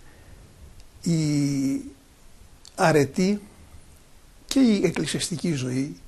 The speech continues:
και η θεολογική σκέψη ακόμη είναι ένα αίσχυνο βατίν. Είναι δηλαδή μία πορεία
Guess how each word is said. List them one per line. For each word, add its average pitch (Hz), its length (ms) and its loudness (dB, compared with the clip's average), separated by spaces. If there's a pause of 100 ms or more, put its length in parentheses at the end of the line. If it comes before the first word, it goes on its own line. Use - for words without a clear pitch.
(160)
και - 120 -2
η 269 100 4
θεολογική 147 800 -2 (280)
σκέψη - 520 -4
ακόμη 147 460 -6 (680)
είναι 214 580 4 (520)
ένα 196 460 0 (160)
αίσχυνο 170 580 0
βατίν. 131 440 -4 (840)
Είναι 202 280 2
δηλαδή 175 600 2 (360)
μία 180 600 2
πορεία 180 680 4